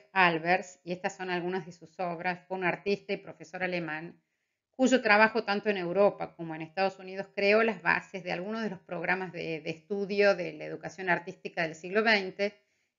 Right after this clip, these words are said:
Se lo ubica en general en lo que es el arte óptico y el arte abstracto, pero fíjate cómo trabajaba la extensión en sus telas. Y bueno, por supuesto,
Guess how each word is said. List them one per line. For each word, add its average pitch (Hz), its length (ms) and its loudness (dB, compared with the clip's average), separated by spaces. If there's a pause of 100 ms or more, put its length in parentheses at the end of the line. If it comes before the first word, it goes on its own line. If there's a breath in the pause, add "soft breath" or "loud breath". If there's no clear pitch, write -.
(120)
Se - 200 2
lo 226 140 8
ubica 254 680 4
en 180 140 -8
general 190 480 4
en 185 160 -4
lo 175 140 -4
que 185 60 -6
es - 140 -12
el 170 160 -2
arte 175 280 0
óptico 196 480 2
y 160 60 -2
el 160 160 -8
arte 170 240 -6
abstracto, 214 680 4
pero 190 140 -8
fíjate 208 420 -10
cómo 202 220 -10
trabajaba 175 540 0
la 175 80 -4
extensión 180 800 -10
en 160 100 -12
sus - 180 -20 (120)
telas. 214 600 -2 (1800)
Y 220 40 -14
bueno, 208 300 2
por 190 120 -8
supuesto, 240 460 -2